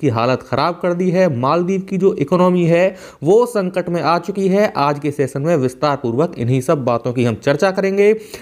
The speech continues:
ट्रेंड जो किसी समय पर चल रहा था लक्षद्वीप को लेकर, लक्षद्वीप लगातार हैशटैग लक्षद्वीप सोशल मीडिया के ऊपर ट्रेंडिंग में था,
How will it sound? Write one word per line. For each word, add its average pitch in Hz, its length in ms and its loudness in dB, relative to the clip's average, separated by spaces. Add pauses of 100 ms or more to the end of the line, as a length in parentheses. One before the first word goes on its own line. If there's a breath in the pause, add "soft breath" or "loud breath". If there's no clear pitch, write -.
(180 loud breath)
ट्रेंड 220 340 2
जो 247 120 0
किसी 220 300 0
समय 208 220 2
पर 208 160 0
चल 202 260 2
रहा 156 260 2
था 160 220 0
लक्षद्वीप 151 680 0
को 185 80 4
लेकर, 135 340 0
लक्षद्वीप 175 580 0
लगातार 156 460 2
हैशटैग 151 520 2
लक्षद्वीप 143 540 0 (720)
सोशल 170 300 4
मीडिया 185 280 2
के 196 120 0
ऊपर 190 260 2
ट्रेंडिंग 151 460 -2
में 104 100 -4
था, 101 260 -2